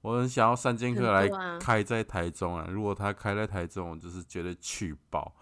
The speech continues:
Speaker 1: 对。
Speaker 2: 真的假的？
Speaker 1: 因为
Speaker 2: 你，你可以就是私讯他们，问他们台中有没有开啊。<laughs>
Speaker 1: 我觉得还久了，他们
Speaker 2: 你就跟他讲说你会去爆。
Speaker 1: <laughs> 他们会员很便宜啊，真的太便宜了，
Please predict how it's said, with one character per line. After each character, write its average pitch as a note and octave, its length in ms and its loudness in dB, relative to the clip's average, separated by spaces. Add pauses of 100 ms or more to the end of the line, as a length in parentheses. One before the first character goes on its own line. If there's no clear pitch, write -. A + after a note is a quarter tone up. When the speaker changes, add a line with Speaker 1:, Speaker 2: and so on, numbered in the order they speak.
(680)
Speaker 1:
对。 C#2+ 200 -10 (520)
Speaker 2:
真 F#3 120 -10
的 E3+ 220 -8
假 A#2 340 -10
的？ - 40 -18
Speaker 1:
因 C#3+ 80 -2
为 D3+ 60 0
Speaker 2:
你， F#3+ 340 -6
你 F#3+ 80 -6
可 A3+ 160 -6
以 F3+ 280 -4 (360)
就 A#3+ 120 -6
是 A#3+ 160 -6
私 A3+ 240 -8
讯 A3+ 200 -6
他 G#3 100 -8
们， G3 160 -8
问 G3+ 100 -8
他 F#3+ 140 -10
们 F3 220 -10
台 E3 160 -10
中 E3+ 100 -12
有 D#3+ 80 -12
没 D#3 60 -8
有 D#3 80 -10
开 - 160 -16
啊。 - 180 -14 (220)
<laughs> D4 600 -8
Speaker 1:
我 G2 80 -4
觉 G#2+ 200 0
得 G2 60 0
还 F2 200 -2
久 F#2 220 -6
了， D#2+ 280 -10
他 A#2 140 0
们 B2+ 120 2
Speaker 2:
你 - 40 4
就 A#2+ 80 2
跟 - 80 0
他 - 60 0
讲 - 120 -2
说 G#3+ 120 -4
你 G3 120 -6
会 G3 140 -6
去 G#3 320 -12
爆。 C3 240 -10 (560)
Speaker 1:
<laughs> - 540 -6
他 F3 120 8
们 D#3 220 10
会 F3 240 8
员 G#2+ 100 6
很 G2+ 160 2
便 F#2+ 320 -2
宜 G2 160 -6
啊， D2+ 120 -8
真 G#2 160 -8
的 G2+ 40 -8
太 G2+ 240 -4
便 D#2 240 -6
宜 D2 260 -10
了， C#2+ 140 -16